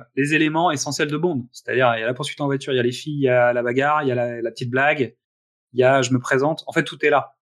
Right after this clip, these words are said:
On va dire les grands éléments que le spectateur vient chercher sont dans ce pré-générique en disant, vous inquiétez pas, il y a rien qu'à changer.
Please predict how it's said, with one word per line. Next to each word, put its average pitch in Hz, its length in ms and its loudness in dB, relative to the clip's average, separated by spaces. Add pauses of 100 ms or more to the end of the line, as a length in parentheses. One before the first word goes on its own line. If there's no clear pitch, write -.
(120)
On 110 300 -8
va 117 100 -4
dire 127 120 0
les 120 100 -2
grands 135 260 0
éléments 151 340 -2
que 139 140 -8
le 117 320 -4
spectateur 143 480 0
vient 139 160 -2
chercher 151 400 -2
sont 151 220 -8
dans 135 100 0
ce - 80 -10
pré-générique 127 420 0
en 123 60 -4
disant, 131 260 -2 (380)
vous 160 160 2
inquiétez 160 340 0
pas, 156 160 0
il - 60 -6
y - 20 0
a 127 40 0
rien 147 140 0
qu'à 143 120 -4
changer. 143 500 -2